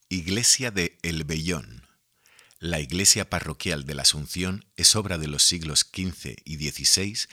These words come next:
en mampostería con sillares de refuerzo en las esquinas y en los contrafuertes del ábside, que es de forma pentagonal. Sobre la fachada este, con portada de arco apuntado, se eleva una espadaña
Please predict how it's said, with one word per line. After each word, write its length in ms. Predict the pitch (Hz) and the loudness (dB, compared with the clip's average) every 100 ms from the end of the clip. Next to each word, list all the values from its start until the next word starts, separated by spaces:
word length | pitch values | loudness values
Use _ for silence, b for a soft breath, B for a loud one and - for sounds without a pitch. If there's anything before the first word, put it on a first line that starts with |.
| B B - | B B -4
en 140 | 87 | -2
mampostería 800 | 80 80 - 78 - 76 92 101 | 0 0 0 2 2 2 -4 -4
con 220 | - 80 | -4 2
sillares 500 | - 80 78 101 85 | 2 4 0 -2 -2
de 80 | 80 | -4
refuerzo 540 | 78 73 - 87 - | -6 -8 -6 -6 -4
en 80 | 80 | -4
las 160 | 73 - | 0 2
esquinas 520 | - - 95 98 - B B B | 2 -2 -4 -2 -4 B B B
y 120 | - | -4
en 100 | 87 | -2
los 140 | 78 - | 2 2
contrafuertes 840 | 82 78 78 - 87 92 - 82 | 0 -4 -6 -6 -4 -4 -4 -4
del 160 | 80 78 | -2 -4
ábside, 460 | - - 87 90 | 4 4 4 -6
que 120 | - | -4
es 140 | 85 78 | -4 -2
de 80 | 82 | -6
forma 460 | - 87 82 82 | -6 -6 -6 -6
pentagonal. 840 | - 73 69 69 73 71 52 - _ b b b b b | -6 -8 -6 -6 -6 -6 -10 -18 _ b b b b b
Sobre 380 | - - 73 73 | 2 2 2 -4
la 100 | 69 | -4
fachada 520 | - 69 87 80 73 | -4 2 2 2 -2
este, 440 | 85 - 98 101 b b b b | 0 0 -4 -10 b b b b
con 220 | - 80 | -4 -4
portada 500 | 71 78 - 98 90 | -4 -8 -4 -4 -2
de 100 | 78 - | -4 -6
arco 400 | - 90 - 73 | -6 -6 -6 -12
apuntado, 680 | 71 76 71 71 87 90 101 B B | -10 -8 -10 -4 -4 -4 -10 B B
se 220 | - 85 | 0 0
eleva 440 | 78 101 69 - _ | 0 -6 -8 -12 _
una 220 | 80 85 | -4 2
espadaña 720 | 82 - 69 76 82 85 90 | 2 2 -4 -4 -2 -4 -6